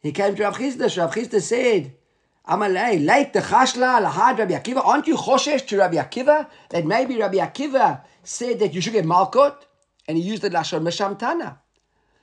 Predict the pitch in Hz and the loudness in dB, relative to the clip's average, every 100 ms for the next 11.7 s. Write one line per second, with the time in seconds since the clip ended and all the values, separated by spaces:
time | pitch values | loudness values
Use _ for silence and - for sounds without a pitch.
0 | _ - 175 - 262 285 226 185 - 330 | _ -6 -4 2 2 2 -2 -4 -4 -6
1 | - 180 175 190 - _ - 170 151 262 | -2 0 2 0 -8 _ -4 -4 0 4
2 | - - 254 220 - 254 254 220 233 233 | 4 4 2 0 0 4 4 6 4 4
3 | 214 214 226 226 226 175 202 - 180 175 | 2 4 2 0 -6 -4 -2 -2 -2 0
4 | 175 180 180 165 165 190 170 185 175 180 | 0 -2 -8 -8 -6 -4 -2 -2 -2 -2
5 | 165 165 151 156 143 147 - - - _ | -2 -4 -4 -6 -6 -4 -4 -6 -14 _
6 | - 220 220 - 214 175 160 160 147 277 | -2 0 0 -2 -4 -2 -2 -2 -4 -6
7 | 233 202 196 170 269 370 392 269 240 254 | -4 -4 -2 -4 -2 -2 0 0 0 2
8 | 226 220 214 196 185 202 185 185 180 170 | 2 2 2 -2 -2 -4 -4 -4 -6 -2
9 | 165 143 101 _ _ _ _ _ _ _ | -2 -4 -12 _ _ _ _ _ _ _
10 | _ _ _ - 190 220 170 220 190 196 | _ _ _ -2 2 2 4 2 2 2
11 | 185 196 185 185 185 190 147 | 2 2 0 -2 -2 -4 -6